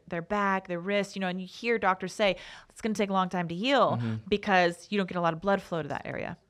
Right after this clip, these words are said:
Speaker 2: Ah, so
Speaker 1: Right?
Speaker 2: this brings blood flow
Speaker 1: Yes,
Speaker 2: to the
Speaker 1: and it
Speaker 2: areas
Speaker 1: brings
Speaker 2: that need
Speaker 1: oxygen to those areas, 'cause our, that's the primary job of our blood cells. That's a primary job, is to deliver
Speaker 2: Mm.
Speaker 1: oxygen. But
Speaker 2: Yeah.
Speaker 1: if they can't really get in there, or if they,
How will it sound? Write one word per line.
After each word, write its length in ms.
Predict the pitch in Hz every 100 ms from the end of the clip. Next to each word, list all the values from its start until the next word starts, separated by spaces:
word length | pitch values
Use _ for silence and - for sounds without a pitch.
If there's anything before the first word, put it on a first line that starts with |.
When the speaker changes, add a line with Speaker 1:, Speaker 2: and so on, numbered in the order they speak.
| -
Speaker 2:
Ah, 1000 | 123 127 135 135 139 139 139 135 131 127
so 40 | 127
Speaker 1:
Right? 340 | 170 226 294
Speaker 2:
this 140 | 151
brings 400 | 131 131 156 175 147
blood 420 | 139 151 165 -
flow 340 | 143 131 127
Speaker 1:
Yes, 540 | 208 220 254 330 339 269
Speaker 2:
to 40 |
the 40 | 151
Speaker 1:
and 80 |
it 20 | 147
Speaker 2:
areas 120 | 147
Speaker 1:
brings 160 | 214 165
Speaker 2:
that 180 | 131
need 40 | 180
Speaker 1:
oxygen 640 | 196 262 - 330 269 254
to 120 | 208
those 240 | 190 175 175
areas, 400 | 180 170 170 160
'cause 180 | - 233
our, 160 | 294 311
that's 220 | 359 427
the 60 | 453
primary 360 | 320 311 269
job 240 | 214 233 269
of 100 | 208
our 100 | 202
blood 240 | 240 254
cells. 240 | 214 226 233
That's 160 | 226
a 60 | 220
primary 640 | - - 220 226 233 208
job, 280 | 190 196 208
is 100 | 180
to 100 | 185
deliver 320 | 175 175 135
Speaker 2:
Mm. 80 | 175
Speaker 1:
oxygen. 540 | 254 - 185 135 175 214
But 60 |
Speaker 2:
Yeah. 180 | 127 127
Speaker 1:
if 80 | 233
they 100 | 247
can't 240 | 254 285
really 160 | 294 254
get 200 | 196 208
in 160 | 254 269
there, 300 | 269 269 240
or 80 |
if 120 | 190 -
they, 200 | 190